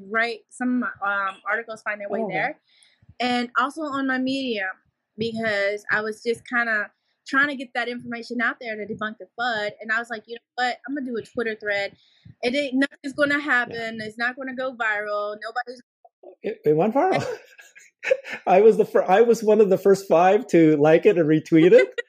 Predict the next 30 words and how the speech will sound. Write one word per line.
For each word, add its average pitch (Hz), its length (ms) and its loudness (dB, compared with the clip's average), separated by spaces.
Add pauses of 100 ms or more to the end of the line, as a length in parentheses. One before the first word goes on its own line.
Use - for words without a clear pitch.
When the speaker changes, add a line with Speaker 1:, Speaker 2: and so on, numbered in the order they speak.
(760)
Speaker 2:
Uh, 143 320 0
as - 120 -6
soon 196 120 10
as 202 80 4
you 220 80 8
posted 180 380 6
it, 139 160 4
you, 139 240 -2
you, 139 260 2
you 139 100 0
sent 143 220 0
it 147 120 -2
to 143 80 -4
my 143 240 0
D 139 260 2
M, 135 160 0
and 131 100 0
I, 131 100 0 (120)
I, 143 60 0 (180)
I 156 60 8
already 160 260 6
retweeted, 147 520 2
liked 139 240 0
it 143 80 -4
before 139 220 -2
you 135 60 2
Speaker 1:
Yeah. 131 160 0
Speaker 2:
even 120 180 -6
did 135 200 0
that. 123 260 -8